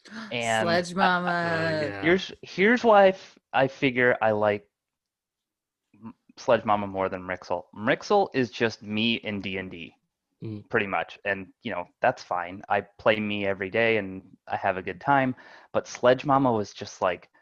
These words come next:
Speaker 2: so different from how I normally play, you know, just doesn't care about magic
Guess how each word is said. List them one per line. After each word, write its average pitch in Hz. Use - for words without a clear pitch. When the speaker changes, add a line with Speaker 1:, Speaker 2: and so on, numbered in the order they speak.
Speaker 2:
so -
different 98
from 92
how 92
I 90
normally 90
play, 85
you 90
know, 85
just -
doesn't 117
care 117
about 104
magic 101